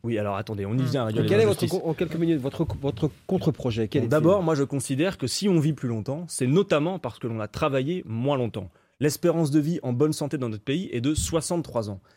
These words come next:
Speaker 1: Eh bien, à la question « Que voulons-nous pour nos vieux jours ?», Emmanuel Macron répond « Faire des économies sur le dos des retraités ». Moi je réponds « Que voulons-nous pour nos vieux jours ? » Oui, la retraite, c'est quelque chose de positif. C'est un nouvel âge de la vie, où l'on prend soin de soi, de ses proches, où l'on s'engage.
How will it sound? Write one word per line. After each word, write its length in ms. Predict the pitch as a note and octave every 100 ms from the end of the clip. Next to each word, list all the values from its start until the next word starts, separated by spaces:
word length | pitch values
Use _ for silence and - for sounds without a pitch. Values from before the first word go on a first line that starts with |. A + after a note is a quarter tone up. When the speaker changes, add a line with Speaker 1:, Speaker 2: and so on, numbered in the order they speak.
| -
Speaker 1:
Eh 80 | A#2
bien, 260 | C3 C3+ - _ _ _ -
à 60 | G3+
la 80 |
question « 460 | G3+ F#3+ F3 - F3+ -
Que 80 | A3+
voulons-nous 480 | F3+ G3+ F#3+ F#3
pour 180 | - C3+
nos 80 | B2
vieux 180 | A#2 C#3+
jours ?», 280 | D3 A3+ -
Emmanuel 380 | C#3+ D3 D3 C#3
Macron 300 | C3+ - G3
répond « 320 | D3+ F#3+ G#3+
Faire 180 | - E3+
des 160 | D#3
économies 440 | D3+ D#3+ E3+ F3 G#3+
sur 120 | E3
le 60 | D#3
dos 80 |
des 80 | D#3+
retraités ». 420 | C#3+ - C#3 A#2+
Moi 160 | G#2+ D3+
je 80 | D3+
réponds « 380 | C3+ A#2+ F3 G#3+ - -
Que 80 | -
voulons-nous 380 | F#3 F#3+ F#3 G3+
pour 160 | D3
nos 80 | B2+
vieux 160 | A2+ A#2+
jours ? » 260 | A#2 F#3 - _
Oui, 200 | C3+ G#3+
la 100 | F#3
retraite, 380 | C#3 C#3 D#3+ F#3
c'est 100 | -
quelque 140 | A#2+ G#2+
chose 160 | C#3+
de 80 | A#2
positif. 680 | A2 D3 C3 A#2 C3+ D#3+ - -
C'est 200 | - D3
un 60 | C#3
nouvel 280 | D#3 D3+ D#3
âge 140 | D#3
de 80 | C3
la 140 | C#3+
vie, 220 | C3 C#3 D#3 _ -
où 80 |
l'on 100 | C3+
prend 280 | C#3+ - D3
soin 240 | - D#3+ D3+
de 80 |
soi, 340 | E3 - C#3+ D3
de 80 | C3+
ses 160 | F3+
proches, 320 | - D3+ C#3+
où 100 | C3
l'on 120 | C#3 C3+
s'engage. 480 | G3 F3+ D#3+ D#3